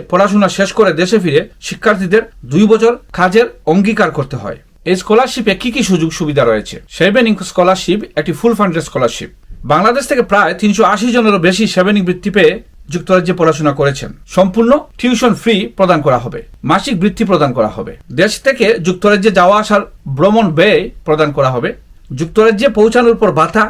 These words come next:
ভিসা আবেদনের ফি, যুক্তরাজ্যে সেভেনিং বিভিন্ন ইভেন্টে অংশ নেওয়ার জন্য ভ্রমণ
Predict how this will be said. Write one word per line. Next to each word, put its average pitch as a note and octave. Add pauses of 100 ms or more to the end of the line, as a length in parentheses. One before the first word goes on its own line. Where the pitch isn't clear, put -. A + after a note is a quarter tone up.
(500)
ভিসা F#3 (320)
আবেদনের F#3
ফি, F#3+ (400)
যুক্তরাজ্যে G#3
সেভেনিং A#3
বিভিন্ন A3 (240)
ইভেন্টে G#3+
অংশ F3+
নেওয়ার G3
জন্য G3+ (260)
ভ্রমণ G3